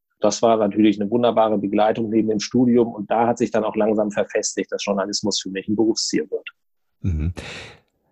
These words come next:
Speaker 2: Wenn ich mir jetzt vorstelle, ich bin ja ein junger Mensch, ähm, und vielleicht noch ein bisschen orientierungslos, gerade so ein bisschen am Gucken, was es alles gibt, was das Leben so bereithält.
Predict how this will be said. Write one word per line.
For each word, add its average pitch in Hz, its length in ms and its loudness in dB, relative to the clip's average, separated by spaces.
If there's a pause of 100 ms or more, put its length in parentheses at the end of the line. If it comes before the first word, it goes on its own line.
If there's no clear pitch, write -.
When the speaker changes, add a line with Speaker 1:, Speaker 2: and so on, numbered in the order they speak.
(140)
Speaker 2:
Wenn 127 140 2
ich - 220 -2
mir 139 100 4
jetzt 135 180 2
vorstelle, 131 380 2
ich 127 120 0
bin 120 120 2
ja 123 80 4
ein 113 60 2
junger 104 240 2
Mensch, 98 540 2
ähm, 98 400 2
und 95 380 0
vielleicht 95 180 0
noch 95 60 -2
ein 85 40 -2
bisschen 107 220 -2
orientierungslos, 117 960 2
gerade 107 280 -4
so 95 100 0
ein 95 60 -2
bisschen - 240 -6
am 92 160 -4
Gucken, 120 440 0
was 110 140 0
es 104 120 -2
alles 95 320 -2
gibt, - 380 -4
was 98 160 -4
das - 160 -4
Leben 110 240 2
so 95 120 0
bereithält. 98 680 0